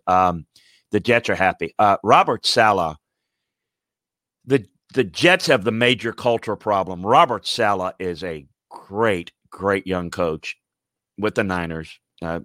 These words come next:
Neil just mentioned that DeMeco Ryans was promoted to defense coordinator up on that staff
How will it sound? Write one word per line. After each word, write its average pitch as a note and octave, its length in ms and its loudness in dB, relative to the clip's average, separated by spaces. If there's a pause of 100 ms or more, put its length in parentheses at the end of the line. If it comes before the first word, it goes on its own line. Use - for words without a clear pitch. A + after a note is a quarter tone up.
(260)
Neil F#2+ 280 -2
just F2+ 240 -4
mentioned F#2 340 -2
that D#2+ 120 -6
DeMeco F#2 360 0
Ryans F2 380 0
was D2+ 140 -10
promoted G2 540 2
to F2 80 -6
defense F2+ 360 -4
coordinator F2 460 0
up F#2 140 0
on F2 100 0
that E2+ 180 0
staff G2+ 420 2